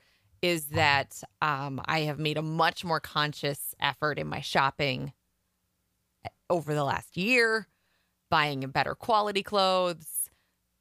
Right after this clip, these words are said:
understanding what I want, what I like, what I'll actually wear, and knowing more ways to style those things.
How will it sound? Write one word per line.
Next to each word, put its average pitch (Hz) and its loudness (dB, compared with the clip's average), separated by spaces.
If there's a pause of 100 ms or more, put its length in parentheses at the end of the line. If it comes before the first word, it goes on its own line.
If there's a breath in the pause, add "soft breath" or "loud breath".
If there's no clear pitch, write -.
(200)
understanding 185 2
what 147 2
I 143 -4
want, 175 2
what 151 -2
I 143 -6
like, 160 2
what 151 2
I'll 147 -2
actually 147 -4
wear, 156 2
and 147 -4
knowing 143 -2 (420)
more 151 2
ways 143 -4
to 156 -12
style 214 2
those 208 0
things. 196 -4